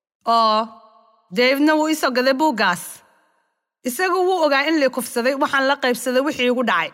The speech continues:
Oo wuxuu siiyey buuggii. Oo subaxii dambana waxaan kala furay buuggii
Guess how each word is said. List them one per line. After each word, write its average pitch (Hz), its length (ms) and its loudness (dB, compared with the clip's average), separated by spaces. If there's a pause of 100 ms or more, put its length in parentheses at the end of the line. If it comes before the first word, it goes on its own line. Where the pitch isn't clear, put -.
(680)
Oo 254 600 2
wuxuu 294 240 0
siiyey 277 280 -2
buuggii. 269 400 -2 (600)
Oo 285 300 2 (220)
subaxii 294 300 -2
dambana 240 460 0 (200)
waxaan 302 320 0
kala 277 220 2
furay 285 260 2
buuggii 214 540 -2